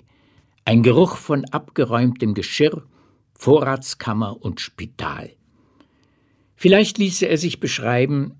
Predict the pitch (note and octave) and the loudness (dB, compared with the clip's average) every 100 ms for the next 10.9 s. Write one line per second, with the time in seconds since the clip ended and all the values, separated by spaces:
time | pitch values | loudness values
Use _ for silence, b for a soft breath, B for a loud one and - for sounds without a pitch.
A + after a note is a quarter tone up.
0 | _ - A#2 D#3+ F3 D#3+ D3 - A#2 B2 | _ -8 0 2 2 2 0 0 -2 -2
1 | B2 B2 A2+ C3 C#3 A#2+ A#2+ G#2+ A#2+ A#2 | -4 -2 -2 -2 -4 -4 -4 -2 -2 -2
2 | A#2+ A#2 - A2+ F#2 E2+ - C#3 C3+ B2 | -4 -4 -4 -2 -2 -2 0 0 0 -8
3 | - F#2+ A2 A#2 G#2 - F#2+ F2 B2+ B2+ | -6 -4 -4 -4 -6 -6 -4 2 2 0
4 | - A2+ A2 G#2+ - G#2 - B B B | 0 0 2 -2 -2 -6 -6 B B B
5 | B G#2+ G#2 B2+ - A2+ A2+ - C#3 B2+ | B -6 -4 -4 -2 -2 -2 -4 -4 -2
6 | A2+ A#2+ D3+ D3+ C#3+ C#3 C3 - - A#2 | -2 0 0 0 -2 0 -2 -2 -2 0
7 | C3 - - A#2+ A#2 A2 F#2+ A#2 A#2+ G2 | 0 -4 -2 0 2 0 0 0 0 2
8 | G2 A#2+ A2+ G2+ G#2 - - F2 G#2 G2 | 0 2 0 -2 -6 -6 -6 -2 -2 -4
9 | F2 - E2+ D#2 E2+ G2 E2+ - D2+ D#2+ | -8 -8 -8 -6 -6 -6 -6 -8 -8 -8
10 | - F2 - - F2+ F#2+ G2+ F#2+ | -10 -12 -10 -10 -6 -6 -6 -12